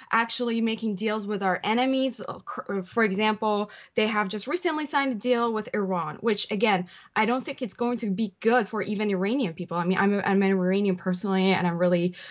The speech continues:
um, scared of this because I feel like China is just going to, like, colonize Iran's economy. And again, this is not the first time they're doing it. They're just using,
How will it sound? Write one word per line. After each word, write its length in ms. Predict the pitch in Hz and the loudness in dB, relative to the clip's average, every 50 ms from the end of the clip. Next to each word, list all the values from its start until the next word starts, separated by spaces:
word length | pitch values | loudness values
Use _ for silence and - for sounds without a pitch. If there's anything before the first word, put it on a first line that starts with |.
| - - | -8 -2
um, 380 | - 185 165 160 156 151 156 - | 2 2 4 2 2 0 -4 -6
scared 360 | - - - 208 190 202 214 | -6 -4 0 2 2 2 2
of 120 | 202 180 - | 0 -2 -4
this 240 | - - - - - | -6 -10 -10 -10 -8
because 300 | - 180 185 190 175 185 | -6 -4 -2 0 0 2
I 120 | 180 180 | 2 0
feel 200 | 180 - 190 185 | 2 2 2 2
like 140 | 180 175 180 | 2 2 0
China 260 | - 196 180 185 185 | -2 -2 0 0 0
is 80 | 175 175 | 0 0
just 180 | - 180 180 | -2 -4 -4
going 220 | - 175 175 170 175 | -2 -4 -4 -2 -2
to, 140 | - 185 | -2 0
like, 200 | 165 165 143 139 | 0 0 0 -2
colonize 600 | - - 202 190 196 196 196 175 160 165 160 180 | -4 -2 0 2 2 2 2 2 0 -4 -8 -8
Iran's 340 | - 185 180 180 170 165 147 | -6 -4 -2 -2 -2 -2 -4
economy. 520 | 170 - - 190 190 185 185 175 151 143 - | -6 -4 -2 0 2 2 2 2 0 -2 -2
And 140 | 160 156 | -2 -4
again, 260 | - 151 175 185 175 180 | -2 0 0 2 2 2
this 160 | 175 180 - | 0 -2 -2
is 80 | 180 | -2
not 120 | 175 175 180 | 0 0 0
the 80 | 170 | -2
first 240 | - - 175 175 - | -2 -4 -4 -4 -2
time 180 | - 196 196 190 | 0 2 2 2
they're 160 | 175 151 151 | 2 0 -4
doing 280 | 151 - - - - 156 | -8 -10 -10 -10 -8 -6
it. 40 | |
They're 140 | 160 160 165 | -4 -4 -2
just 220 | 165 180 180 - - | -2 -2 -2 0 2
using, 420 | 202 214 208 190 202 190 180 180 | 2 4 4 4 4 4 4 2